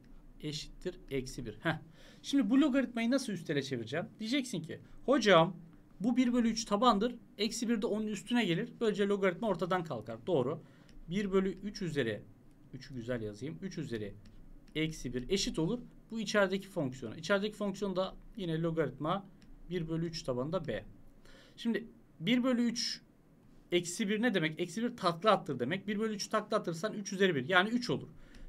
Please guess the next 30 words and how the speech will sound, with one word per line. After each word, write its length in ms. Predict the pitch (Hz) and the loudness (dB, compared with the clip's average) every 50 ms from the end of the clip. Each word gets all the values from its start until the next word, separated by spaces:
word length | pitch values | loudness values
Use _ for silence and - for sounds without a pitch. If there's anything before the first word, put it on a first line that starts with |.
| - - - | -14 -8 -2
Üç 320 | 214 247 247 - - - | 0 0 0 0 -2 -2
eşittir 560 | 175 160 - - - - - - 175 185 180 - - - - - - - - - | -2 -2 -2 -4 -6 -8 -4 -4 -4 -4 -4 -8 -18 -20 -20 -20 -20 -20 -14 -8
logaritma 800 | 151 151 170 180 175 196 196 196 190 196 - 135 139 151 147 147 | -2 0 0 2 4 4 4 4 2 0 -2 -2 -2 -2 -2 -4
bir 200 | 165 185 180 165 | -4 -4 -4 -2
bölü 220 | 156 151 143 131 131 - - | -2 -4 -4 -6 -8 -10 -12
üç 160 | 226 - - | -12 -12 -10
tabanda 540 | - - 143 131 131 135 156 180 180 160 - | -6 -4 -2 -2 -2 -2 -2 -2 -4 -4 0
b 160 | - 143 156 | 2 2 4
oldu 220 | 156 160 170 160 139 | 4 2 2 0 -2
mu? 160 | 135 156 160 - | -4 -6 -6 -4
Oldu. 340 | 131 123 117 110 - 104 - - - - - - - - - - | -4 -4 -4 -4 -8 -12 -12 -14 -20 -20 -20 -20 -20 -20 -20 -12
Gittikçe 360 | - 151 156 - 175 160 - | -12 -10 -8 -8 -6 -4 -4
alanım 420 | 170 - 143 147 151 160 175 170 147 | 0 2 2 4 4 4 2 2 2
daralıyor. 380 | 151 147 151 151 156 175 180 | 2 2 2 2 2 0 0
Kendimi 280 | 170 - 143 147 160 165 | 0 -2 -2 0 0 -2
köşeye 320 | 160 - 135 127 151 147 | -2 -4 -6 -4 -4 -6
sıkıştırıyorum 580 | 147 - - - - - - 110 113 107 117 123 | -8 -8 -10 -12 -14 -12 -10 -8 -8 -8 -8 -10
böyle. 140 | - 160 - - - - - - - - - - - - - - | -12 -12 -14 -14 -16 -18 -20 -20 -20 -20 -20 -20 -20 -20 -20 -14
Şimdi 340 | - - 254 247 208 185 170 | -4 2 6 6 6 6 6
bunu 140 | 196 247 285 | 6 6 6
yine 160 | 294 285 285 | 8 8 8
üstlü 440 | 269 240 208 180 - - - - 190 | 6 6 4 0 -4 -10 -6 -6 -4
sayıya 320 | - - 190 165 151 147 | 2 4 4 6 6 4
çevirelim. 500 | 147 - 160 139 123 123 120 127 165 190 | 2 2 0 2 2 2 2 0 0 -2
Nasıl 200 | 214 233 226 - | -2 -2 -2 -2
çeviriyoruz? 480 | - 180 151 127 123 127 160 175 170 170 | 0 0 2 2 2 0 0 -2 -2 -2
Bir 140 | 208 196 185 | -2 0 2
bölü 140 | 196 196 214 | 0 0 0
üç 160 | 202 - - | 0 -2 -2
tabandır. 500 | - 170 165 185 196 175 131 135 160 | 0 0 2 2 2 2 2 -2 -4